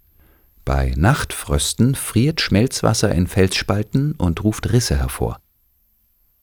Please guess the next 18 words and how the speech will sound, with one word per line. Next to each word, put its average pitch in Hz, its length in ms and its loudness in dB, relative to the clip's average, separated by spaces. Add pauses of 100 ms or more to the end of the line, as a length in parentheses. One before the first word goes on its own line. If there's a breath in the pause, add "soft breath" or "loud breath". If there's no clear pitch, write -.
(1500 soft breath)
Viele 180 280 4
Kleintiere 110 640 4
finden 92 440 2
in 82 160 4
den 78 160 2
trockenen 107 580 4
und 71 260 -2
heißen 95 320 4
Felswänden 92 640 2
jedoch 101 300 2
Nischen, 123 640 2
in 104 180 0
denen 98 280 2
sie 98 160 2
ohne 139 300 2
Konkurrenz 90 600 2
leben 117 260 2
können. - 300 -8